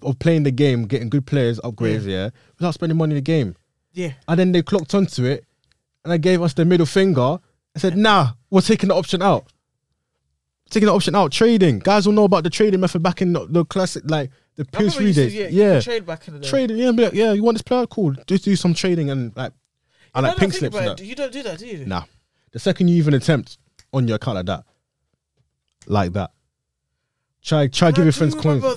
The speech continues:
Speaker 2: that.
Speaker 1: Yeah.
Speaker 2: Yeah, I remember.
Speaker 1: Nah, they're
Speaker 2: That
Speaker 1: not
Speaker 2: was
Speaker 1: having it.
Speaker 2: before.
Speaker 1: They do not have it.
Speaker 2: That is sad. So it makes you think, okay, now,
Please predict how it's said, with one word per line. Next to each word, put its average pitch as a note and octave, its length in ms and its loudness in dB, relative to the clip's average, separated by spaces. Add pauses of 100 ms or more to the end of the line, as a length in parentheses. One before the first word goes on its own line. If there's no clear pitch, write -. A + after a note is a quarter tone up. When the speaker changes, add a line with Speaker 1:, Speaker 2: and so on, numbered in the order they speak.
Speaker 2:
that. A#2+ 60 -2
Speaker 1:
Yeah. B2 180 0
Speaker 2:
Yeah, A#3 340 -6
I G3+ 100 -4
remember. A2+ 220 -6
Speaker 1:
Nah, D#3+ 400 0
they're A#2 200 -2
Speaker 2:
That G#2 80 2
Speaker 1:
not C#3 80 4
Speaker 2:
was A#2+ 80 2
Speaker 1:
having A2+ 260 0
it. F#2 40 -4
Speaker 2:
before. D#3+ 340 -10 (320)
Speaker 1:
They A#2+ 140 0
do G2+ 100 -2
not B2 240 0
have B2+ 200 2
it. E2+ 100 -6
Speaker 2:
That F#3 160 -14
is D3+ 120 -16
sad. C3 500 -14 (1000)
So - 140 -14
it G3 120 -10
makes A3+ 220 -10
you G#3+ 60 -16
think, G#3 240 -16
okay, D3+ 440 -14 (600)
now, F#3 400 -8